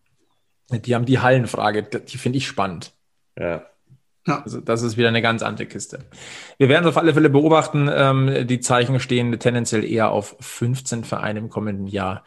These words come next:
Speaker 1: Best of Five würden wir in Kauf nehmen. Äh, liebe Freunde des flitzenden Pucks, das wäre Folge einundfünfzig gewesen. Haben wir noch Kleinthemen, die wir vergessen haben?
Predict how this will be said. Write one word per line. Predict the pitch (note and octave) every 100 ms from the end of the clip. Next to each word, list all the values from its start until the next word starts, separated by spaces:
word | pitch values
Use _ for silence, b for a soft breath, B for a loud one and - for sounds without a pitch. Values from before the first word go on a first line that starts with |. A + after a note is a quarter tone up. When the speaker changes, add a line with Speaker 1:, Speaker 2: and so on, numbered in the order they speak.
| b b -
Speaker 1:
Best | G#2 -
of | G#2 -
Five | G2 F#2+ G#2 G#2
würden | G#2 G#2+ G#2+
wir | G#2 G#2 G2 - _ -
in | A2+ B2+ - -
Kauf | - C#3+ A#3 -
nehmen. | D3+ C3+ A2+ G#2+ b b b b
Äh, | C#3+ D3+ D3+ - F#3
liebe | D#3 D3 D3 A3+ C4+ C4+ A3
Freunde | E3+ - F3+ G#3+ A#3 A3
des | G#3+ F#3 F#3 - E3
flitzenden | - G#3 A3 G#3 G3+ G3 G3 - _ -
Pucks, | B3+ B3+ - - - _ _ _
das | C#3+ C#3+
wäre | D#3+ F3+
Folge | E3 D#3+ E3 - D#3
einundfünfzig | D3+ C#3+ G3 - C#3+
gewesen. | C3 B2+ B2
Haben | C3
wir | D3+
noch | D3+ C#3+
Kleinthemen, | - C#3+ C#3+ G3 F3 F3+ F3+ F3
die | E3
wir | D3+
vergessen | D#3+ D3 - E3+
haben? | D#3+ F3 A#3+ C4